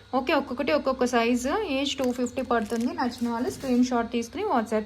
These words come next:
చేసేయండి. ఇవి కూడా అండి, కొంచెం బిగ్ సైజెస్ కావాలి అని అనుకుంటే బుక్ చేసేసుకోండి. ఓకే, ఇలా వినాయకునితో వస్తుందండి నవరత్న రింగ్. నచ్చిన వాళ్ళైతే స్క్రీన్ షాట్ తీసుకుని WhatsApp చేసేయండి. ఓకేనా?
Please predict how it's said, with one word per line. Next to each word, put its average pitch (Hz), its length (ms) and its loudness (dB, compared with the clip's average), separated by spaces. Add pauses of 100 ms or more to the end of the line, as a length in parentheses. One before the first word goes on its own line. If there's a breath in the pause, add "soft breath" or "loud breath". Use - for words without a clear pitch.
చేసేయండి. 208 560 -2
ఇవి 294 160 -2
కూడా 277 200 4
అండి, 226 260 2
కొంచెం 269 360 0
బిగ్ 247 180 0
సైజెస్ 254 400 -2
కావాలి 240 440 6
అని 240 100 4
అనుకుంటే 233 540 0
బుక్ 262 320 -4
చేసేసుకోండి. 220 760 0
ఓకే, 285 480 -2 (380)
ఇలా 226 360 -2 (520 loud breath)
వినాయకునితో 254 840 2
వస్తుందండి 226 840 -4 (460)
నవరత్న 226 580 -2
రింగ్. 220 360 -2 (540 loud breath)
నచ్చిన 247 320 -2
వాళ్ళైతే 226 500 -2
స్క్రీన్ 254 380 0
షాట్ 254 360 -4
తీసుకుని 240 360 -8
WhatsApp 233 600 -2
చేసేయండి. 220 540 -4 (500)
ఓకేనా? 269 400 -2